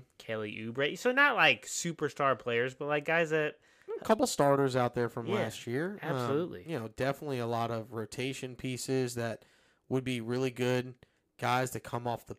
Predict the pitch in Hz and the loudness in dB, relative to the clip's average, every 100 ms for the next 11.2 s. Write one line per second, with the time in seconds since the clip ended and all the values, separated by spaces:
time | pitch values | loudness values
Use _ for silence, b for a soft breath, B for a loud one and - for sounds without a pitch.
0 | - 120 131 135 - - - 107 107 _ | -4 0 0 -2 -8 -10 -10 -10 -12 _
1 | 120 113 110 110 110 - - 156 156 - | -4 -4 -4 -8 -8 -10 -4 -2 -4 -6
2 | _ 139 139 143 147 160 131 131 127 147 | _ -10 -6 -6 -6 -2 2 2 2 2
3 | 185 - 233 226 180 - 156 139 131 120 | 2 4 4 2 -2 0 2 2 -2 -2
4 | 123 120 120 117 120 117 110 - 113 120 | 0 2 2 -2 -2 -2 -4 -8 -6 2
5 | 143 160 160 147 135 131 - 113 113 - | 2 4 2 2 2 0 -2 -4 -4 -8
6 | _ _ _ _ _ _ _ _ - 151 | _ _ _ _ _ _ _ _ -12 -4
7 | 123 120 120 - - - 95 - - 147 | 4 6 6 4 -12 -14 -18 -18 -6 2
8 | 156 - _ _ 135 135 135 135 120 - | 2 0 _ _ -4 -2 0 -2 -4 -4
9 | 135 131 139 139 - _ _ 131 127 123 | -2 2 2 0 -4 _ _ 0 2 2
10 | 123 - 117 117 117 113 - 117 113 110 | 0 -6 -10 -6 -6 -6 -6 -4 -4 -6
11 | 107 - | -8 -12